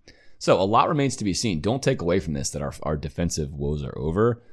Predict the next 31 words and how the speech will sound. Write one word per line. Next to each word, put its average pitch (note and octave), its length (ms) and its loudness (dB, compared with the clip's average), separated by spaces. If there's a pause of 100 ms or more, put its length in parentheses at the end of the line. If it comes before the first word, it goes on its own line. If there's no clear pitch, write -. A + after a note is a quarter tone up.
(480)
But - 280 0
the - 80 -2
question G#2+ 360 2
you F#2 100 0
posed F#2 320 2
initially, D#2+ 360 -4
Alan, C#2+ 240 -6
was C2+ 200 -6
a D#2+ 100 -4
reason E2+ 320 0
for D2+ 120 -8
hope. - 280 -8 (920)
The F2 100 0
film D3+ 560 4
says - 580 -4 (100)
there's F2 160 0
a F2 80 4
significant F2 1000 2
reason D2 600 -2
for C#2 160 -6
hope D2 460 0 (120)
for D2 200 -6
this D2+ 240 -4
unit. B1+ 380 -6 (760)
Not A2+ 260 4
just G#2+ 320 2
for E2+ 100 -6
this C#2+ 200 -2
season, C#2 280 -4
but - 140 -10
certainly G2+ 880 -2